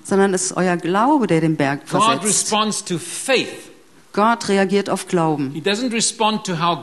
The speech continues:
Speaker 2: good a person you are.
Speaker 1: Er reagiert nicht darauf, was du für eine gute Person
Speaker 2: The
Speaker 1: bist.
Speaker 2: Canaanite woman was not even a believer.
Speaker 1: Die kananitische Frau, sie war gar nicht mal eine Gläubige.
Speaker 2: But because she believed God,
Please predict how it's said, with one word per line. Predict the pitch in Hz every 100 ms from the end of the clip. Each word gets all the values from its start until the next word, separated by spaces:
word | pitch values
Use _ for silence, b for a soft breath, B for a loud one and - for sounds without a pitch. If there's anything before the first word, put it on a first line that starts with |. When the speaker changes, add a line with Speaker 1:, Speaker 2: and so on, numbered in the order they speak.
| -
Speaker 2:
good | - 220 220
a |
person | - 208 220 220 190
you | 160 147 127
are. | 104 - - -
Speaker 1:
Er | 190 196
reagiert | 202 202 190 240 294
nicht | 262 -
darauf, | 208 190 185 190
was | 202 - -
du | 208
für | - 165
eine | 180
gute | 175 190
Person | 190 180 156 208 311
Speaker 2:
The | 151
Speaker 1:
bist. | 175 -
Speaker 2:
Canaanite | - 262 277 254 240 156
woman | 180 220 202
was | 165 175 180 -
not | 127 151 208 240 - -
even | 208 202 202
a |
believer. | 147 156 151 202 214 117 - B B
Speaker 1:
Die | 180
kananitische | - 180 180 185 254 254 -
Frau, | 220 185 196
sie | 196
war | 185 175
gar | 175
nicht | 190 190
mal | 190
eine | 196
Gläubige. | 196 208 311 233 156
Speaker 2:
But | 143
because | 170 - 262 277
she | - 254
believed | 208 214 208 226 254 262 190 160
God, | 226 196 117